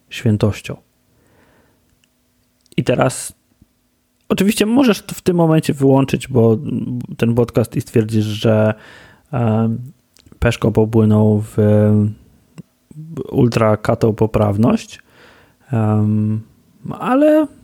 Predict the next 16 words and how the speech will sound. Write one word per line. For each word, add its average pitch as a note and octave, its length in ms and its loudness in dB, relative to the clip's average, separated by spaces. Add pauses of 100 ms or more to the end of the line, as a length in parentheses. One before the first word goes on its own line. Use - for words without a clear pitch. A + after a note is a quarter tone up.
(760)
to E3 160 2
właśnie C#3 360 2
jest - 360 -2 (340)
ten A#2+ 240 2
głos, A2 320 2
który C3 300 2
chciałbym, A#2 480 0
żebyście G#2 760 0 (100)
usłyszeli. - 540 -6 (420)
Głos G#2+ 480 0
totalnie G#2 920 0 (1700)
innej D3+ 300 4
strony, A#2 600 -4
totalnie B2+ 400 0
innego C3 320 0
podejścia, B2+ 600 -2